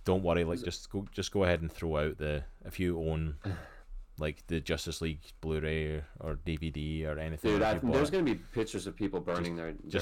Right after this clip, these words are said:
Speaker 1: just
Speaker 2: copies
Speaker 1: toss it.
Speaker 2: once this comes out on, on disc.
Speaker 1: Just
Speaker 2: All right, so I
Speaker 1: toss
Speaker 2: got a
Speaker 1: it.
Speaker 2: question. I got a
Speaker 1: Mm-hmm.
Speaker 2: question for you. So I, I know we're at time, but what do you think happens next with Warner Brothers and the D C E U? Do you think this changes the trajectory of where it was before?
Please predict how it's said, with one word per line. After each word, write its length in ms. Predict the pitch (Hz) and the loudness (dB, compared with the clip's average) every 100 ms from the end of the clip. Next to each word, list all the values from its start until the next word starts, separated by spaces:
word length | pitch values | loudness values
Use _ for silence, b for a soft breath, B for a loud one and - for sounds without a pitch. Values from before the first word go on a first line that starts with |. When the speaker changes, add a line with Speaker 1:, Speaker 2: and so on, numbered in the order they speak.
| 80 | -2
Speaker 1:
just 40 | |
Speaker 2:
copies 320 | - 87 82 82 | 0 0 2 4
Speaker 1:
toss 240 | 76 80 | 4 4
it. 40 | |
Speaker 2:
once 160 | 80 85 | 2 2
this 160 | 95 - | -2 -2
comes 240 | 90 85 | -2 0
out 260 | 87 87 85 | 2 2 0
on, 280 | 87 85 76 | 0 -2 -2
on 200 | 85 78 | -4 0
disc. 400 | 87 92 - - _ - - | 2 0 -2 -14 _ -16 -14
Speaker 1:
Just 100 | - | 0
Speaker 2:
All 60 | 127 | 2
right, 100 | 117 | 4
so 60 | 156 | 4
I 40 | |
Speaker 1:
toss 80 | 143 | 4
Speaker 2:
got 60 | 151 | 4
a 40 | |
Speaker 1:
it. 60 | - | 2
Speaker 2:
question. 300 | 113 - - - - | 0 0 -10 -18 -4
I 40 | 110 | 2
got 60 | |
a 20 | 110 | 4
Speaker 1:
Mm-hmm. 40 | 104 | 4
Speaker 2:
question 260 | 104 101 | 0 0
for 100 | 87 | -4
you. 160 | 95 87 | -4 -4
So 440 | - 110 101 98 - | 0 2 2 0 0
I, 140 | 101 | 0
I 100 | 95 | 2
know 160 | 101 101 | 2 4
we're 220 | 98 87 - | 2 0 -2
at 160 | 85 85 | -4 -2
time, 260 | 92 82 | -2 0
but 160 | 82 - | -2 -2
what 120 | 92 110 | -2 -2
do 60 | |
you 120 | 110 | -2
think 220 | 98 101 92 | -2 -2 0
happens 380 | 87 85 80 | -2 -2 -4
next 280 | 85 65 - | -4 -6 -6
with 100 | 85 - - - | -10 -12 -16 -10
Warner 160 | 73 | -8
Brothers 480 | 67 64 - - - - - | -8 -10 -12 -16 -18 -20 -8
and 360 | 98 85 80 78 - | -4 -2 -4 -6 -8
the 80 | - | -6
D 140 | 87 | -4
C 140 | - - | -6 -6
E 160 | 76 73 | -8 -8
U? 80 | - - - - - - | -10 -14 -20 -20 -20 -2
Do 60 | 107 | 0
you 80 | 101 | 2
think 200 | 135 131 | 2 2
this 180 | 131 - | 0 0
changes 440 | 127 123 113 107 | 2 2 2 2
the 200 | 101 95 | 2 0
trajectory 580 | - 101 104 95 101 92 | 0 0 2 2 2 4
of 120 | 87 | 4
where 120 | 90 | 4
it 80 | 85 | 4
was 220 | 90 87 | 4 2
before? 400 | 87 - 78 69 | -2 -6 -6 -6